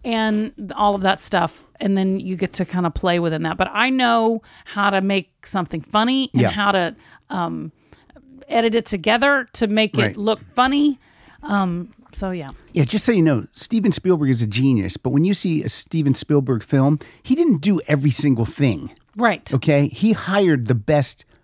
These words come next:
Speaker 2: possible people
Speaker 1: Correct.
Speaker 2: in the business to make it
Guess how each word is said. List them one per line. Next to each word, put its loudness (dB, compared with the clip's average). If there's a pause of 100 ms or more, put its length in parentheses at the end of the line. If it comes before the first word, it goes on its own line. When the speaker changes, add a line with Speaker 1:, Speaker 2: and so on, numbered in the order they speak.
(640)
Speaker 2:
possible -2
people -2
Speaker 1:
Correct. 0
Speaker 2:
in 4
the 4
business 0 (360)
to 0
make 2
it 0